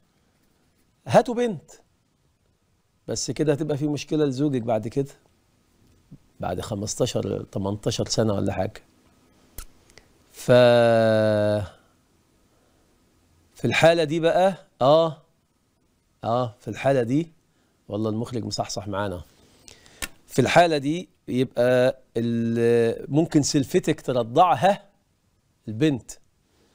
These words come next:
ويبقى في الحالة دي زوجك أصبح عمها، وأصبح محرم عليها بالرضاعة.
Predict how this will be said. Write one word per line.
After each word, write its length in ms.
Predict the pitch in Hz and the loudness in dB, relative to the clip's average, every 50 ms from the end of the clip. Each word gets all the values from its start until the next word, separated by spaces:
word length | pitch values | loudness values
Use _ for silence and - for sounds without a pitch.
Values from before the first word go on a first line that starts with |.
| _ _ _ _ _ - | _ _ _ _ _ -6
ويبقى 360 | 107 113 127 143 143 - 123 | -2 -2 -2 -2 -2 -6 -6
في 80 | - | -6
الحالة 340 | 120 110 - - 147 147 139 | -6 -4 2 2 4 4 4
دي 320 | 123 117 139 156 165 160 - | 2 2 0 -2 -2 -2 -6
زوجك 420 | 120 113 127 139 147 147 156 - - | -4 -2 0 0 2 2 0 -2 -2
أصبح 380 | - 175 - - 151 139 - | -4 -4 -2 -2 -2 -2 0
عمها، 540 | 123 123 135 139 143 151 160 139 113 107 98 - _ _ _ _ _ _ _ _ _ _ _ _ _ _ _ _ _ _ _ _ _ _ | 0 0 2 2 2 2 2 2 0 -6 -8 -10 _ _ _ _ _ _ _ _ _ _ _ _ _ _ _ _ _ _ _ _ _ _
وأصبح 440 | - - - 120 117 120 120 - 131 | -8 -6 -6 -6 -4 -4 -4 -4 -4
محرم 480 | 127 104 - - 131 131 135 127 123 | -6 -6 -4 -4 -2 0 0 0 0
عليها 380 | 113 107 113 120 131 127 123 127 | -2 -2 -2 -2 -2 -2 -2 -4
بالرضاعة. 600 | 117 123 123 123 120 117 120 117 107 - - - | -4 -4 -6 -6 -6 -2 -2 -2 -2 -2 -4 -12